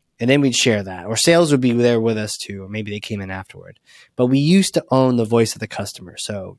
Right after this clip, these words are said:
Jim just pointed this out. "Hey, you're marketing. You're not, you're not the print shop for sales. You're marketing.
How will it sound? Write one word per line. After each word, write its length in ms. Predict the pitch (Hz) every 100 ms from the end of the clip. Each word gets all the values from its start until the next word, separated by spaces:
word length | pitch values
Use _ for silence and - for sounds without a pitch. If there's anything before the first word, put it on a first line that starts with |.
| _
Jim 280 | - 131 135
just 180 | 123
pointed 260 | - 120 113
this 160 | 104 131
out. 220 | 113 104
"Hey, 380 | 135 190 123 - _
you're 160 | - 226
marketing. 580 | 202 208 262 190 98 - _ _ _ _
You're 140 | _ 214
not, 280 | 277 269 - _ _ _
you're 100 | -
not 120 | 294 339
the 80 |
print 320 | - - 156 143
shop 260 | - 120
for 80 | 110
sales. 520 | - 170 202 135 117
You're 160 | 190 302
marketing. 680 | 160 139 190 262 - 101